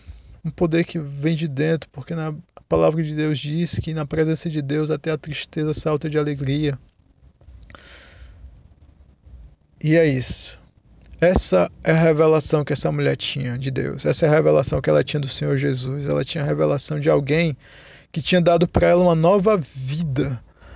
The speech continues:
Alguém que estava morto e reviveu, estava perdido e foi achado. E diante de tanto perdão, diante dessa aceitação tão profunda, desse recebimento dessa cura tão maravilhosa,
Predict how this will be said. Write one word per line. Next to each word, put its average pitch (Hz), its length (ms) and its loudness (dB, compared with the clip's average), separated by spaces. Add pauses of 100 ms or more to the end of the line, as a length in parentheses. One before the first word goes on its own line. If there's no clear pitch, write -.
Alguém 160 300 2
que - 100 -4
estava 180 380 2
morto 170 520 0
e - 20 -2
reviveu, 151 960 2
estava 151 360 -2
perdido 147 580 2
e 160 60 2
foi 151 220 0
achado. 135 760 -4 (760)
E 156 60 0
diante 180 420 4
de 190 120 4
tanto 202 280 2
perdão, 170 760 4
diante 175 380 0
dessa 170 180 2
aceitação 165 560 0
tão 190 200 -4
profunda, 170 760 0
desse 156 240 -2
recebimento 160 640 0
dessa 160 360 -2 (160)
cura 175 440 2 (260)
tão 247 240 4
maravilhosa, 180 1080 2